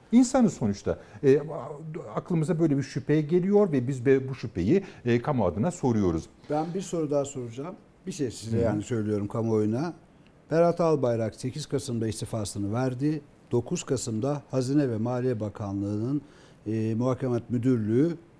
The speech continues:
Speaker 2: ne karar aldı? Onu da yarın görecekler okuyucular. Bizim
Speaker 1: Hı.
Speaker 2: Sözcü'de
Speaker 1: Bununla
Speaker 2: görecekler.
Speaker 1: ilgili
Speaker 2: Bununla
Speaker 1: mi
Speaker 2: ilgili,
Speaker 1: karar
Speaker 2: evet.
Speaker 1: aldı? Hı.
Speaker 2: E, Sayın Albayrak'ın istifasından bir gün sonra
Speaker 1: Hı hı.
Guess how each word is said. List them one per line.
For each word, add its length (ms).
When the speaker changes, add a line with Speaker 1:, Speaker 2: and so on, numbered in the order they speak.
Speaker 2:
ne 180
karar 280
aldı? 340
Onu 180
da 280
yarın 320
görecekler 520
okuyucular. 540
Bizim 160
Speaker 1:
Hı. 80
Speaker 2:
Sözcü'de 420
Speaker 1:
Bununla 140
Speaker 2:
görecekler. 340
Speaker 1:
ilgili 140
Speaker 2:
Bununla 140
Speaker 1:
mi 60
Speaker 2:
ilgili, 100
Speaker 1:
karar 200
Speaker 2:
evet. 220
Speaker 1:
aldı? 120
Hı. 100
Speaker 2:
E, 120
Sayın 640
Albayrak'ın 580
istifasından 800
bir 140
gün 200
sonra 360
Speaker 1:
Hı 60
hı. 40